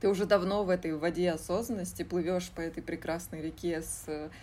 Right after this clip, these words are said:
прохладной водой, со скалистыми какими-нибудь камнями,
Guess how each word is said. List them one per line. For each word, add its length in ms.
прохладной 500
водой, 480
со 160
скалистыми 1000
какими-нибудь 680
камнями, 680